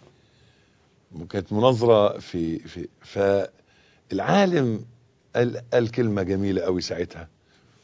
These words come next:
وكانت المناظرة في معرض الكتاب، الكلام ده سنة تسعين، تسعة وتمانين كده. قال إيه؟ ولا يمكن قبل كده بشوية. قال: "أنا عرفت دلوقتي الراجل ده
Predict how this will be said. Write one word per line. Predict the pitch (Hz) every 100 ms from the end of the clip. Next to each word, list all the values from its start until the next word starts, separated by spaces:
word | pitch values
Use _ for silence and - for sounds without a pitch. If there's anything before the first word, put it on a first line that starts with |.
| -
وكانت | 123 117
المناظرة | 107 110 127 107
في | 98 113
معرض | 104 92
الكتاب، | 85 - - 98 76 - - - _ _ _ _ _ _
الكلام | 98 101 101
ده | 92
سنة | 87 95 90 - _ _ _ _ _ _ _ _ _ _ _ _ _ _ -
تسعين، | 107 - 107 104 85
تسعة | 98 - 87
وتمانين | 95 90 95 92
كده. | 90 92 - _ _ _ _ _ _ _ _ _ _ 131
قال | 143
إيه؟ | 123 113 101 - _ _ _
ولا | 95 107
يمكن | 117 -
قبل | 95 92
كده | 92 90
بشوية. | 80 - 76 - _ _ _ _ _ _ _ _ _ -
قال: | 156 151 - 117
"أنا | 117 104
عرفت | 92 113 127 - 107
دلوقتي | 95 92 107 107 - 92 - _ _ _ _ _ 90
الراجل | 90 123 120 98 82
ده | 98